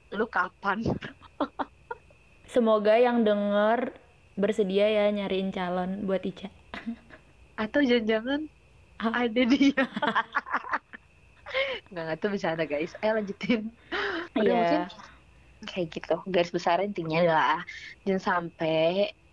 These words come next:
Speaker 1: ini tuh udah akhir belum sih, Tama? Apa-apa?
Speaker 2: Jadi, eh, ya udah jangan sampai apa?
Speaker 1: Nggak, maksudnya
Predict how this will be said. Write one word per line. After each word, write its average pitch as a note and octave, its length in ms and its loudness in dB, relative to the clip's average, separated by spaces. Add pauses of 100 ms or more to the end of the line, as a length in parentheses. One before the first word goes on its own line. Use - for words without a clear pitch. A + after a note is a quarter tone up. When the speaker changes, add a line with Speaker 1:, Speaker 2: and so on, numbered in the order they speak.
(200)
Speaker 1:
ini A#3 80 -2
tuh B3+ 240 2
udah E3 80 4
akhir G3 240 0
belum D#3+ 240 0
sih, G#3 160 -8
Tama? E3 400 -2 (640)
Apa-apa? F3 480 -6 (560)
Speaker 2:
Jadi, G3+ 400 2
eh, - 460 -2 (100)
ya G#3+ 140 2
udah C#4 160 4
jangan A#3+ 240 2
sampai G#3 240 0 (100)
apa? A3 220 -2 (840)
Speaker 1:
Nggak, B3+ 240 2
maksudnya B3+ 300 4